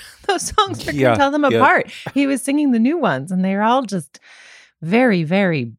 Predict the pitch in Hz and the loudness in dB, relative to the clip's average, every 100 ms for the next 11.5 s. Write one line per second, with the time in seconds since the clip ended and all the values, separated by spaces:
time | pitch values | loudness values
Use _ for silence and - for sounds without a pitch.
0 | _ _ - _ - 165 143 120 135 - | _ _ -20 _ -8 -4 -2 -2 -4 -8
1 | 107 - - - 123 92 73 - - 143 | -8 -12 -14 -6 -2 -2 -4 -8 -2 0
2 | 165 175 320 285 208 - 190 - 139 - | 0 0 0 0 0 -2 -4 -4 -8 -2
3 | 226 320 269 135 113 113 110 107 110 98 | 0 0 -2 -6 -4 -4 -2 -2 -2 -4
4 | - 113 110 _ _ _ _ _ - 151 | -6 -4 -4 _ _ _ _ _ -2 0
5 | 135 - 143 175 151 131 123 113 131 123 | 0 0 2 2 2 -2 -4 -4 -6 -4
6 | 117 113 117 117 131 120 147 170 160 190 | -4 -4 -4 -4 -4 -6 -2 -2 0 0
7 | 175 143 131 131 117 135 120 120 110 110 | 2 0 -2 -4 0 0 2 0 2 0
8 | 110 101 110 104 98 - 95 117 101 101 | 0 -4 -4 -4 -6 -12 -8 -8 -6 -8
9 | - 110 - - - 170 180 - 226 220 | -2 -2 -2 -12 -4 -4 -2 -4 0 0
10 | 165 135 131 - - 370 143 117 107 101 | 0 0 -2 -4 -2 0 2 0 0 -2
11 | 98 95 117 - - | -2 -4 -8 -10 -18